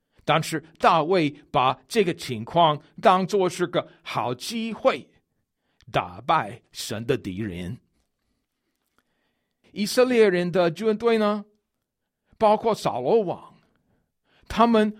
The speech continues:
不记得神是大有能力的神，他们也不记得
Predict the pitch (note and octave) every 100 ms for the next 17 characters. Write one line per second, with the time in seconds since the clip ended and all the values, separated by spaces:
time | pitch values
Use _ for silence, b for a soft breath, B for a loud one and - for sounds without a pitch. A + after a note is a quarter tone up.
0 | B - C4 B3+ - D4 D3+ A2 - -
1 | _ _ _ _ _ - - C3+ D3+ G3
2 | - G#3 C4+ A3+ D#3+ D#3+ D#3 A#2+ B2 F#3
3 | F3 D3+ - G#2 F2+ F2 _ _ _ _
4 | _ b b - F#3+ G#3+ G3+ C3+ B2 C#3+
5 | A#3+ F#3 C4+ B3+ D#3+ B2+